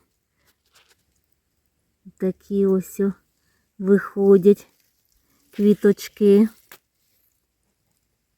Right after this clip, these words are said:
Тут коло півоній, їм трішечки, м, тінь, і вони трошки пізніше. Але, бачите, починають виходити.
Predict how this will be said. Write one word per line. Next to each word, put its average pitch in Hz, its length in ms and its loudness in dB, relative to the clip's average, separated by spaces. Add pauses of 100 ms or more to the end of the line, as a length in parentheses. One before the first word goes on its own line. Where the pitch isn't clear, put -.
(420)
Тут 240 220 -4
коло 233 360 2
півоній, 285 760 0 (340)
їм 240 480 2 (220)
трішечки, 240 920 -2 (400)
м, 208 420 -2
тінь, 302 440 4 (640)
і 277 520 -2
вони 240 400 0 (100)
трошки 277 500 -4
пізніше. 233 960 0 (1080)
Але, 285 280 -2
бачите, 254 480 -4
починають 214 800 0
виходити. 247 880 -6